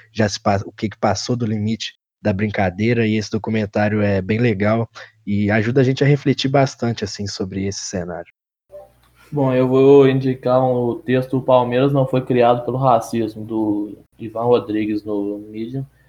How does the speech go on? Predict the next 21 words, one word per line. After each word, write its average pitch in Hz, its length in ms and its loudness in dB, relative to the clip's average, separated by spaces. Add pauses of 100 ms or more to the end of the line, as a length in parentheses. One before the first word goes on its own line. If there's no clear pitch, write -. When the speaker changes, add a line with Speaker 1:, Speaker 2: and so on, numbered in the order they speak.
(520)
Speaker 2:
E 107 100 -4
aí 107 100 0
eu 110 60 -2
vou 107 80 -4
deixar 110 320 0
o - 20 2
link 107 260 -2
aí 107 100 -2
pra 104 120 -6
vocês 104 440 -2
verem. 117 420 -2
E 120 380 -2
assistam 123 920 0
Bahia 117 280 4
e 117 40 2
Grêmio, 107 340 -2
quarta-feira, 101 520 -10
vai 98 120 -8
ser 101 100 -16
um 101 60 -18
jogaço. 98 500 -12